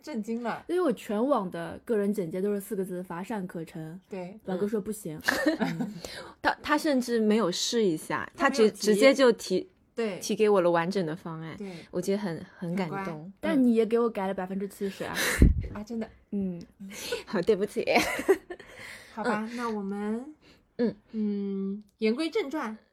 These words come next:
Speaker 3: 对。
Speaker 1: 闲话已经说了三分钟，啊，这真是我们的风格。<laughs> 好。
Speaker 3: 好，
Speaker 1: 来聊聊。
Speaker 3: 那本一期我们要聊什么主题呢？就是上一期跟你们大家是，嗯，约定好的。
Speaker 1: 预告的。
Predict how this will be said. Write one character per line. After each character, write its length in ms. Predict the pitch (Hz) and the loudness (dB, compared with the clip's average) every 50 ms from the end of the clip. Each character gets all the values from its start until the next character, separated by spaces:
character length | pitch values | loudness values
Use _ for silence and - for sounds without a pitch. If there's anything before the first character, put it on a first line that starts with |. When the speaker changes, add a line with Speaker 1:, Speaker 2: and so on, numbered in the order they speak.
| _ _ _ _ - | _ _ _ _ -2
Speaker 3:
对。 220 | 262 208 - - | -2 -2 -2 -2
Speaker 1:
闲 220 | - - 208 202 226 | -6 -6 -4 -4 -2
话 160 | 277 277 220 | -2 -4 -4
已 60 | 170 | -4
经 140 | 165 202 226 | -4 -4 -6
说 160 | 220 254 247 | -4 -6 -6
了 80 | 220 190 | -6 -6
三 220 | 190 - 226 233 | -6 -8 -8 -8
分 160 | 247 254 254 | -10 -10 -10
钟， 180 | 254 247 254 - - _ _ _ _ - | -10 -10 -10 -10 -14 _ _ _ _ -2
啊， 260 | 277 - 202 190 185 - | 0 0 0 -2 -6 -6
这 100 | - 233 | -6 -8
真 220 | 220 - 233 240 240 | -6 -6 -6 -8 -8
是 120 | - 233 | -8 -10
我 140 | 202 175 165 | -8 -8 -8
们 140 | 170 170 165 | -10 -10 -12
的 80 | 170 | -12
风 340 | 180 185 - 185 175 180 190 | -12 -12 -12 -12 -10 -10 -12
格。 260 | 190 - - 120 - - 240 247 - - _ _ _ | -12 -8 -8 -6 -6 -6 -8 -10 -10 -14 _ _ _
<laughs> 360 | _ _ _ _ _ _ _ _ | _ _ _ _ _ _ _ _
好。 260 | - 185 185 208 - _ _ _ _ _ _ _ _ _ _ _ _ | -14 -14 -14 -14 -14 _ _ _ _ _ _ _ _ _ _ _ _
Speaker 3:
好， 240 | - - 220 190 190 | -8 -4 -2 0 2
Speaker 1:
来 160 | 220 285 311 | 4 4 4
聊 140 | 277 202 208 | 4 2 0
聊。 200 | 214 208 190 190 190 | -2 -4 -4 -4 0
Speaker 3:
那 40 | 196 | 2
本 160 | 233 190 196 | 4 4 4
一 60 | 226 | 4
期 160 | 220 - 294 | 2 2 2
我 100 | 311 285 | 4 4
们 100 | 226 202 | 4 4
要 80 | 202 208 | 4 4
聊 160 | 214 196 208 | 4 2 2
什 140 | 233 - 190 | 0 0 -2
么 120 | 180 196 214 | -2 -2 -2
主 180 | - 190 156 | -2 -2 -4
题 240 | 160 - - 170 165 | -4 -6 -6 -6 -4
呢？ 240 | 170 175 180 170 180 | -4 -4 -4 -4 -2
就 120 | 196 202 | 0 0
是 120 | 196 - 196 | 0 0 -2
上 180 | 214 208 196 | -2 0 0
一 40 | 196 | -2
期 180 | 196 - 196 190 | -2 -2 -4 -4
跟 240 | 202 196 196 196 | -2 -2 -2 0
你 80 | 196 175 | -2 -2
们 240 | 151 147 156 156 214 - | -4 -6 -8 -8 -8 -6
大 160 | - 196 190 185 | -4 -4 -4 -2
家 180 | - 202 190 | -2 -2 -2
是， 160 | 208 - - - _ _ _ _ _ _ | -2 -4 -8 -14 _ _ _ _ _ _
嗯， 280 | - 180 165 160 156 - - | -8 -8 -6 -6 -6 -2 2
约 120 | 233 240 | 2 4
定 180 | 247 262 240 240 | 4 4 2 0
好 220 | - 170 127 92 | 0 -2 -4 -4
的。 160 | - - 214 | -4 -2 -2
Speaker 1:
预 20 | 196 | -2
告 140 | 170 - | -2 -2
的。 100 | - - | -6 -10